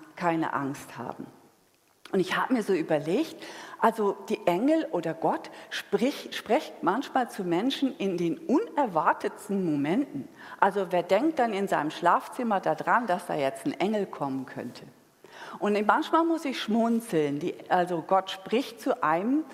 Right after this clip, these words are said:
wenn man auf dem Baum sitzt, wie der Zacharias, wenn man die Schafe hütet, wie bei den Hirten,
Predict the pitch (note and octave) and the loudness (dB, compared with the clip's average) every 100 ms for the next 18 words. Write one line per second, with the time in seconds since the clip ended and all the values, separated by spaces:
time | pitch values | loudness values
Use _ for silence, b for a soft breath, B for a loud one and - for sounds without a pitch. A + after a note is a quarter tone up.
0 | B B B G#3 F#3+ E3 D#3 G#2 - C#3+ | B B B 2 2 0 -2 -6 -4 2
1 | E3+ A3 C#4 C4 B3 A#3+ - E3 C3 C3+ | 4 4 4 0 -4 -8 -10 -8 -6 -8
2 | - - - - A#3 A#3 A3 A3+ - - | -10 -10 -8 -2 0 4 2 0 -10 -16
3 | B - G3 F#3+ D3 - - A#3+ C4 C4 | B 2 2 2 -4 -8 -8 -2 2 2
4 | C4 B3 A3+ B3 A#3 - A#3 - C3+ A2+ | 2 -4 0 -2 -2 -2 -2 -2 -8 -8
5 | - A#2+ C#3 D#3+ A#3 A#3 A3 A3 A3 | -6 -4 -4 0 2 2 0 -2 -2